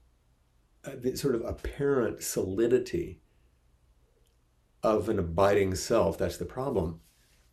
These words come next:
that we are supposed to get rid of. It's the clinging to the appearance of an abiding self,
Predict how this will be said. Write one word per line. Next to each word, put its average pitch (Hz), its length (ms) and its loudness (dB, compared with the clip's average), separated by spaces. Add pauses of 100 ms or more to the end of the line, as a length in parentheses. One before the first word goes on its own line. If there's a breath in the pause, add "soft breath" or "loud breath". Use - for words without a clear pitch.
(240)
that 117 180 -2
we 113 220 6
are 110 100 4
supposed - 300 -2
to 107 60 -4
get - 300 0
rid 135 220 2
of. 95 220 0
It's 107 180 -4
the 90 240 -2 (520 soft breath)
clinging 123 680 0 (2750)
to 123 100 -2
the 107 140 6
appearance 101 440 2
of 92 100 -2
an 90 80 0
abiding 87 360 0
self, - 400 -8